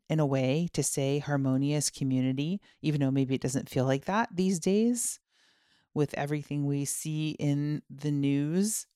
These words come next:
Community, a feeling of fellowship with others as a result of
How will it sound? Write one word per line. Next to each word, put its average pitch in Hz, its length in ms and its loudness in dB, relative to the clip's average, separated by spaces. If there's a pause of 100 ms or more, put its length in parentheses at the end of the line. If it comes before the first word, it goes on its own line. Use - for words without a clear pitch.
(160)
Community, 175 840 4
a 147 60 2
feeling 196 920 2
of 139 360 0 (100)
fellowship 165 920 2
with 143 180 0
others 135 800 0
as 143 180 0
a 143 80 2
result 139 580 2 (120)
of 131 400 0